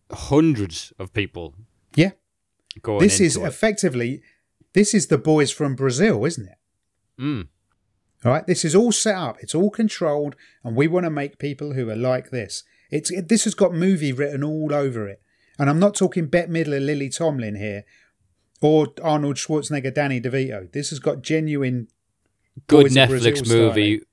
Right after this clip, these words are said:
Speaker 2: Yeah.
Speaker 1: Good Netflix movie with crows migrating as, um,
Speaker 2: <laughs>
Speaker 1: transition shots.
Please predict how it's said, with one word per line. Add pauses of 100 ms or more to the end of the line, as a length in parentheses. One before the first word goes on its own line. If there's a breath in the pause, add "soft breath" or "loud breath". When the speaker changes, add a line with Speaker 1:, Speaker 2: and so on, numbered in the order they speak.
(120)
Speaker 2:
Yeah.
Speaker 1:
Good
Netflix
movie
with
crows
migrating
as,
um, (160)
Speaker 2:
<laughs>
Speaker 1:
transition
shots.